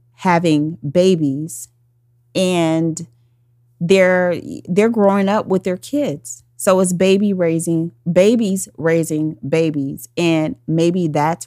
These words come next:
where it stems from. I'm not really sure. It could be a generational thing.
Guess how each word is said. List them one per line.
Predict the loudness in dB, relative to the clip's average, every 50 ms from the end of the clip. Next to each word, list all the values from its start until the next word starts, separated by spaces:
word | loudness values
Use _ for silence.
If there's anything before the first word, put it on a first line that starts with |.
| -12 -8
where | -6 -4 -4
it | -4 -6 -6 -8
stems | -8 -6 -4 -4 -4 -4 -6
from. | -8 -8 -6 -4 -4 -4 -4 -6 -4 -4
I'm | -2 0 0 0
not | 0 0 -2 -2 -4 -6 -10 _ _ _ _ _ _ _ _ _ _ _
really | -2 0 0 -2 -2
sure. | -4 -6 -4 -2 0 2 2 2 2 2 0 -2
It | -2 -4 -4 -2
could | 0 0 0 0
be | 0 0 0
a | 0 0
generational | -2 -2 -2 0 0 0 0 -2 0 0 -2 -2 -2 -4 -4 -2 -2 -2 -4 -2
thing. | -2 -2 -2 0 0 -2 -2 -4 -4 -6